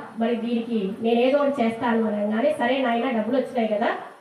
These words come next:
జీర్ణోద్ధరణది అంటే కట్టించాము అని చెప్పకూడదు, ఎప్పుడు మన జీర్ణోద్ధరణ చేశాము అని చెప్పాలి. ఎప్పుడైనా గుళ్ళు కట్టించాము అనేది మాట రాకూడదు మన నోట్లో."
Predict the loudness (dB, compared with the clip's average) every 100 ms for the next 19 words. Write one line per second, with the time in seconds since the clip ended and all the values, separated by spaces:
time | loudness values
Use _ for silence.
0 | -20 -20 -12 0 2 4 2 0 0 0
1 | -2 -2 -2 -2 -2 -4 -4 -6 -6 -6
2 | -6 -4 -4 -4 -6 -6 -6 -4 -4 -4
3 | -6 -4 -2 -2 -2 -2 -2 -2 -4 -6
4 | -8 -6 -6 -4 -4 -4 -6 -8 -8 -8
5 | -12 -20 -10 -2 0 2 2 2 2 2
6 | 0 -2 -4 -2 -2 0 0 -2 -4 -6
7 | -4 -4 -4 -6 -8 -10 -12 -16